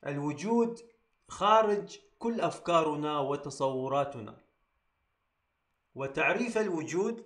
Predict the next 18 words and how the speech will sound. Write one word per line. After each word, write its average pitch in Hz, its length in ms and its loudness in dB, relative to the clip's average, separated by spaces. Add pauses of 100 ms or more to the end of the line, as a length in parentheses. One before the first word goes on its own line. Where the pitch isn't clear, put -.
(140)
كما 135 240 -2
قلنا 143 420 -2
أنه 147 240 -2
الفراغ 135 500 2
الغير 143 360 -2
المحدود، 135 760 -6 (480)
وهذا 175 560 4
الفراغ 147 720 0 (120)
الغير 147 520 -2
محدود 156 760 -6 (480)
إنه 143 600 -2 (480)
الجمال 131 1040 -2
الأبدي 120 880 -8 (920)
والمحبة 127 1080 -4
الأبدية 135 1000 -6 (460)
التي 160 560 0
تغطينا 185 1160 -2
وتخترقنا 139 1600 -4